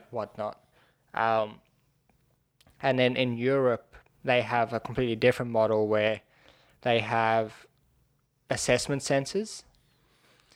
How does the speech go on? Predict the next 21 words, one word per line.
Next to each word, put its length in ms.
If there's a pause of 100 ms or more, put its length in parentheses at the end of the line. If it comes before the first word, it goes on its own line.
So 240
you'll 240
go 260
in 440
and 600 (2000)
sometimes 420
it's 100
before 340
the 120
interview, 320
sometimes 480
it's 280 (440)
after 340
the 140
interviews. 600 (960)
Um, 340
it 80
depends 280
on 80
the 80
bank. 420